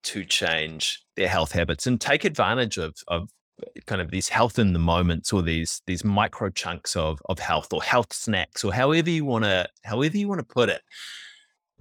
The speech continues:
how do they, how can they start thinking about that? How, are there some questions that they could perhaps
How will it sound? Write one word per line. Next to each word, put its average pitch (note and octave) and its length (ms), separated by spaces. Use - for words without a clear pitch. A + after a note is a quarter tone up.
how E3 280
do G3+ 100
they, F#3 300
how E3+ 180
can F3 180
they E3+ 80
start B2 360
thinking A2 420
about F2 320
that? F#2 220
How, A#2 300
are A2+ 140
there B2 100
some A#2 200
questions G#2 840
that G#2 180
they F#2 160
could F#2 200
perhaps F#2 520